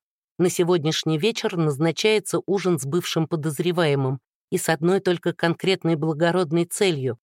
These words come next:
сделать из этого несчастного подозреваемого абсолютно праведного потерпевшего обвинителя. Приободрившись, Надежда быстро зашагала в сторону автобусной остановки.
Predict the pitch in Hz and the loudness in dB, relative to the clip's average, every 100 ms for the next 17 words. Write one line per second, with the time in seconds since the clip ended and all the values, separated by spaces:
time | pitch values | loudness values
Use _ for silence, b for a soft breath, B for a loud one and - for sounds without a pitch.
0 | _ _ - 131 131 185 143 - 147 170 | _ _ -10 -4 0 2 0 -2 -2 0
1 | 156 143 147 147 - 175 - 143 135 147 | 0 0 0 0 0 -2 0 -2 0 -2
2 | 135 135 143 139 175 208 180 127 120 - | -2 -2 -2 0 2 2 2 0 -4 -10
3 | _ _ 160 - - 135 156 208 180 170 | _ _ -4 -2 -2 0 0 0 0 -2
4 | 139 156 165 147 156 147 139 139 - 139 | 0 0 0 0 0 0 -2 -6 -4 -4
5 | - 160 - 147 147 139 135 151 156 147 | -2 -2 -2 -2 0 -2 -2 -2 0 0
6 | 123 120 117 120 _ _ _ _ _ _ | -2 -4 -4 -8 _ _ _ _ _ _
7 | - 202 196 208 247 - 170 - 170 170 | 0 2 2 0 -2 -2 -4 0 0 2
8 | 226 160 143 214 - 156 139 151 175 160 | 0 -2 -2 -4 -2 -2 -2 -2 -2 0
9 | 196 165 - - 175 156 147 147 165 139 | 0 0 -2 0 0 2 0 0 -2 -2
10 | 143 - 160 156 180 180 170 131 - 127 | -4 -2 -2 0 0 2 0 -2 -6 -6